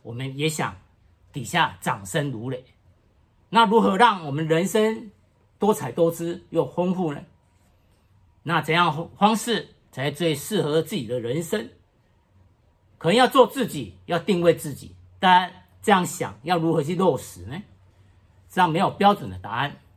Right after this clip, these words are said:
因为每一个人本身的一个特质、个性、本身的条件，还有所遇的状况、出生的环境都不一样，所以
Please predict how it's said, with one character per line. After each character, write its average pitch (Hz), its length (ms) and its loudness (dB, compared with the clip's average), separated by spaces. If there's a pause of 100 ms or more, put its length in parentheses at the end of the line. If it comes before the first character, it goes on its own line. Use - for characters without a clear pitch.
(120)
因 151 80 -6
为 170 100 0
每 139 220 -2
一 139 40 -6
个 147 140 -2
人 156 380 -4 (400)
本 143 200 -2
身 233 240 4
的 185 120 2
一 180 60 2
个 180 120 -2
特 240 260 6
质、 139 280 -10
个 208 240 4
性、 214 320 -4 (200)
本 120 120 -8
身 165 140 -4
的 156 80 -2
条 143 420 -2
件， 208 300 2 (380)
还 147 100 -4
有 147 80 -2
所 131 240 -4
遇 190 140 -2
的 147 100 -2
状 180 260 2
况、 - 280 2 (420)
出 156 160 -2
生 156 140 -2
的 147 100 -4
环 131 220 -6
境 143 280 -4 (140)
都 143 220 -4
不 120 260 -12
一 92 120 -14
样， 117 120 -10 (920)
所 254 200 6
以 202 280 2